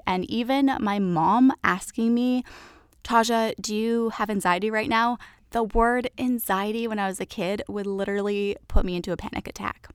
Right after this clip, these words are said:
So when I was younger, I think I was, maybe I was, like, eleven or, you know, I was around that age. My parents, they were very into macrobiotics and different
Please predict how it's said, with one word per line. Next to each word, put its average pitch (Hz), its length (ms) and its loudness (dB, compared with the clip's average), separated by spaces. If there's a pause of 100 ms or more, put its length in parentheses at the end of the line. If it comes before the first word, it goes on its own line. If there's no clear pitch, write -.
(840)
So 214 440 6
when 208 200 0
I 226 300 4
was 196 960 0
younger, 185 800 2
I 190 60 -2
think 190 180 -4
I 196 80 2
was, 185 340 -4
maybe 285 220 2
I 339 80 0
was, 311 140 -4
like, 240 160 -4
eleven 175 840 0
or, 165 340 -2
you 190 100 -2
know, 170 100 0
I - 100 2
was 175 220 -4
around 208 640 2
that 190 280 2
age. 180 320 -2
My 185 160 -4
parents, 208 720 -2
they 208 100 0
were 208 140 2
very 208 360 0
into 196 460 -4 (240)
macrobiotics 202 1120 2
and 170 380 0 (420)
different 190 800 2